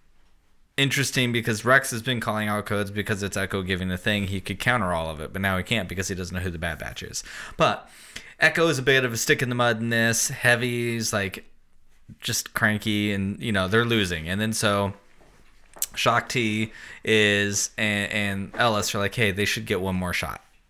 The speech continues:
to try to make it," 'cause they weren't going to make it. They were gonna become, like, janitors and whatever else. They're on Kamino. But then they figure out how to come together, and they're brothers, and then they win. That's basically the point of the episode.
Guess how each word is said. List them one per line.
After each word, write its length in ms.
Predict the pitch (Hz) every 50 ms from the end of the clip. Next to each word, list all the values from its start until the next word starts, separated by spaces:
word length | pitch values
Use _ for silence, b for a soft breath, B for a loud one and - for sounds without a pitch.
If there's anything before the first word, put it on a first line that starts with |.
| _ _ _ _ -
to 100 | - 110
try 240 | - - 107 95 92
to 80 | 92 90
make 240 | 92 90 85 - -
it," 80 | 85
'cause 140 | 95 101 95
they 80 | 101 110
weren't 240 | 107 107 110 104 98
going 160 | - 101 98
to 60 | 95
make 240 | 90 90 87 85 -
it. 60 | -
They 80 | - 98
were 80 | 92
gonna 120 | 92 92 92
become, 300 | 87 87 - - 90 85
like, 180 | 85 87 87
janitors 680 | - - 87 82 80 78 71 73 73 73 73 73 - -
and 300 | 64 62 64 65 71 - - - - - - -
whatever 360 | - 92 92 87 87 90 87
else. 260 | 82 78 87 - - - -
They're 280 | - - 101 98 90
on 100 | 87 92
Kamino. 380 | - - 98 95 - - - - B B B B B B B B B B B B B B B -
But 120 | 147 -
then 160 | - 160 160
they 100 | 165 160
figure 280 | 139 - 143 131 147 175
out 80 | 147 131
how 80 | 127
to 60 | 135
come 200 | 139 - 151 151
together, 440 | 151 165 156 135 120 110 107 110 113
and 120 | 113 110 107
they're 100 | 110 117
brothers, 540 | 110 117 104 104 98 101 101 104 98 92
and 120 | 107 101 98
then 100 | 98 95
they 200 | 95 95 95 92
win. 300 | 87 85 82 - - 90 - -
That's 340 | - 120 127 123 120 117 117
basically 420 | - 113 101 - - 101 104 98
the 60 | 92 90
point 160 | - 98 87 87
of 40 |
the 80 | 76 67
episode. 420 | 60 - - - - - - -